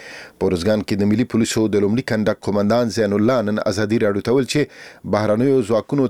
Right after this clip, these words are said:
تېره شپه د مرکز ترینکوټ ښار اړوند په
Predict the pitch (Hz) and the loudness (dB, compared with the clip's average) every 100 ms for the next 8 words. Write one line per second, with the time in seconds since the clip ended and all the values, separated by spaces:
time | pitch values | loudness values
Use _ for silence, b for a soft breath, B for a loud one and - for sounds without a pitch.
0 | - 156 127 - 139 139 113 101 98 139 | 0 0 0 -2 0 2 2 -2 -2 -4
1 | - 110 110 110 143 - 135 135 - 135 | -4 -2 -2 0 -2 0 0 2 0 0
2 | 143 143 B B B - 101 | 0 -2 B B B 0 0